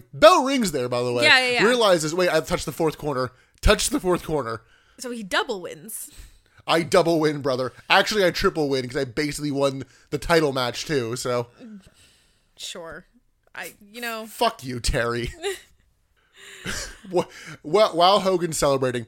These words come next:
Speaker 1: one guy throws his drink in the ring.
Speaker 2: Yeah, good. There
Speaker 1: I
Speaker 2: should have
Speaker 1: want,
Speaker 2: been more.
Speaker 1: I wanna give that man honorable mention for M V P.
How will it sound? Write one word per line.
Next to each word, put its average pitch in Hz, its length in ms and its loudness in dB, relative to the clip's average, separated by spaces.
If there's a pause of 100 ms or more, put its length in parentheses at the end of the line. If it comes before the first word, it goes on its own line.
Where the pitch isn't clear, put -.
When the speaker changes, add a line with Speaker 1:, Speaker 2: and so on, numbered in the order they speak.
(120)
Speaker 1:
one 170 440 4
guy 139 340 4
throws 139 300 -2
his 135 120 -8
drink 135 260 -8
in 131 80 -6
the 123 80 -6
ring. 120 280 -6 (580)
Speaker 2:
Yeah, 285 340 -2
good. 220 520 -4
There - 80 0
Speaker 1:
I 165 40 6
Speaker 2:
should 170 80 2
have 415 100 4
Speaker 1:
want, 381 80 2
Speaker 2:
been 277 80 -8
more. 190 360 -8
Speaker 1:
I 147 80 0
wanna 160 200 0
give 147 180 -2
that 143 120 0
man 135 200 -2
honorable 131 320 -4
mention 123 320 -6
for 135 140 -6
M 123 60 -6
V 135 340 0
P. - 40 -4